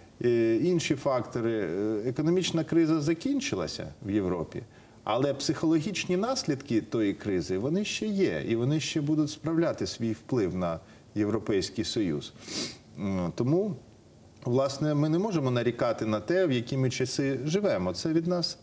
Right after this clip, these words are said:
не залежить. Тому я думаю, що, е, єдиної відповіді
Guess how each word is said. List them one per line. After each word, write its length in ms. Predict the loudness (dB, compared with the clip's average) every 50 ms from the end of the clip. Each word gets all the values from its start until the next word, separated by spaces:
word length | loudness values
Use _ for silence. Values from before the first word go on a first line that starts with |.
| -10 -4
не 100 | -4 -2
залежить. 580 | -2 0 0 0 0 0 0 -2 -4 -6 -8 -10 -16 -20 -20 -20 -20 -20 -20 -10 -6
Тому 340 | -4 -4 -4 -2 0 0 2
я 180 | 4 2 2
думаю, 380 | 2 2 2 2 2 2 2 2
що, 260 | 0 0 0 0 0
е, 480 | 0 0 0 2 2 2 2 2 2 0 -2 -6 -10 -10 -4 0
єдиної 560 | 2 2 2 2 2 0 0 2 2 2 2
відповіді 680 | 2 2 0 0 -2 0 2 2 2 2 0 0 -2